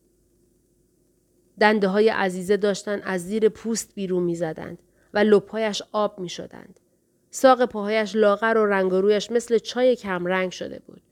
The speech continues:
وقتی مریم بغلش می‌کرد، استخوان لگنش را که از زیر پوست کشیده‌اش بیرون زده بود، حس می‌کرد.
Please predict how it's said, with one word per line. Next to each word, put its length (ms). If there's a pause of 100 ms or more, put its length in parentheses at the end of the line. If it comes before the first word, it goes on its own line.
(720)
وقتی 220
مریم 400
بغلش 480
می‌کرد، 380 (300)
استخوان 520
لگنش 680
را 80
که 140
از 240
زیر 180
پوست 320
کشیده‌اش 720
بیرون 280
زده 320
بود، 180
حس 320
می‌کرد. 400